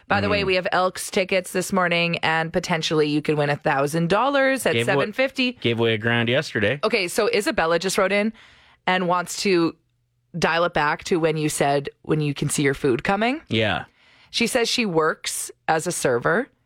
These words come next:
Speaker 1: and one of her favorite things to do is when she s-, brings food out and she can see the tables moving things out of the way, she'll,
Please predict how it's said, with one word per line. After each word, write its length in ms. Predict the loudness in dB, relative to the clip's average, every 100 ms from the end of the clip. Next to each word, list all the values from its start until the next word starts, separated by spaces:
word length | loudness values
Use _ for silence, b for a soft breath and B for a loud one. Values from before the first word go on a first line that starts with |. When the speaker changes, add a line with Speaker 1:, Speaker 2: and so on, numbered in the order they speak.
| _ _
Speaker 1:
and 200 | -2 0
one 120 | 0 0
of 100 | -2
her 100 | -2
favorite 420 | 2 2 2 0
things 220 | -2 0
to 100 | -2
do 280 | 0 2 2
is 220 | 2 0
when 120 | 0 -2
she 180 | 0 -2
s-, 320 | -2 -6 -6
brings 360 | -2 0 -2 -2
food 240 | 0 0
out 200 | 0 0
and 140 | -2 -2
she 140 | -4
can 160 | -2 -4
see 240 | -2 0
the 140 | 0 0
tables 360 | 0 0 -2
moving 300 | 0 0 0
things 240 | 0 0 0
out 140 | -2
of 80 | -2
the 80 | 0
way, 400 | 0 0 0 -4 b b b
she'll, 500 | -2 0 2 2 0